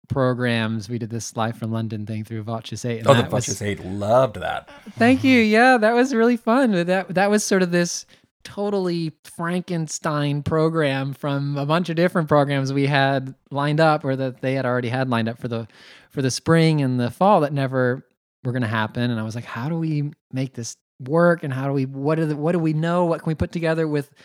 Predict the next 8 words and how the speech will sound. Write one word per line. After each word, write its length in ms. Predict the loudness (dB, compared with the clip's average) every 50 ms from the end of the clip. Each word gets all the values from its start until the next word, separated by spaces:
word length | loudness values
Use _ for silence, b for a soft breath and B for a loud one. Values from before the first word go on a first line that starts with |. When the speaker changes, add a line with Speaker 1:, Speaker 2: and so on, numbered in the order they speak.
| b b -4
Speaker 1:
the 100 | -4 -2
least 380 | -2 0 0 0 0 -2 -2 -4
amount 380 | -2 -2 -2 -2 -2 -2 -2 -2
of 80 | -2
rehearsal 440 | 0 2 4 4 2 2 2 0 0
time?" 440 | 0 0 0 0 0 0 0 0 -2
And, 160 | -2 -4 B B B B B B B B B _ _
um, 520 | -4 -4 -2 -2 -4 -4 -6 -6 -8 -10